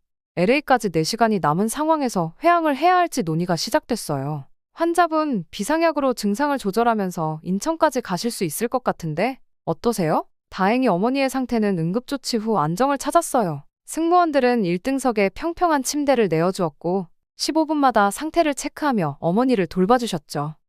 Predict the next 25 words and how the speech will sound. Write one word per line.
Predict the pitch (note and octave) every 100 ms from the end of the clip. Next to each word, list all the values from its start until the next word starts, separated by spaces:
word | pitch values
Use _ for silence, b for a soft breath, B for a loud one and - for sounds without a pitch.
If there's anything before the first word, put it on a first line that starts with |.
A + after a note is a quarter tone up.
| _
지상의 | - G#3 D4+ D#4+
의료진과 | A#3+ F#3+ C#4+ D4 C4+ A3+ F#3+
계속 | - F#3 G#3 E3
연락하고 | D#3+ A#3 - D4 A3+
있습니다. | - F#3 D3 C3+ - _ -
인천공항에는 | G3 G#3 E4+ F4 E4+ D#4+ C#4 A#3+ A3
이미 | E3+ G3 G#3
응급팀이 | E3 G#3+ - C4+ A#3
대기하고 | - F3+ C4+ D#4 D4+
있으니 | A3+ G3 E3+
걱정 | - E3 - D4+
마세요. | E3+ D3+ A#3+ E3 C#3 _ _ -
한국인 | D4+ E4 D#4+ D#4
승무원의 | C4+ E4+ E4+ D#4 C4 G3
능숙한 | F3 F#3+ - B3+
대처와 | A3 F3 - G3 F#3+
친절한 | - E4 E4 D#4 C4
태도에 | B3+ C#4+ C4+
어머니도 | F#3+ D#3 G#3 G3+ D#3+
안심하신 | C#3+ E3+ C4 C#4+ B3
듯했어요. | F#3+ - D#3 - C#3+ D3+ C#3+ _ _
한국의 | - D#4+ E4+ E4 D4+
대형 | - F#3+ G#3+
병원과도 | G#3+ F#3+ G3+ A#3+ A3+ F#3+
연락했습니다. | D3+ D#3+ A3 B3+ - G#3 D3+ E3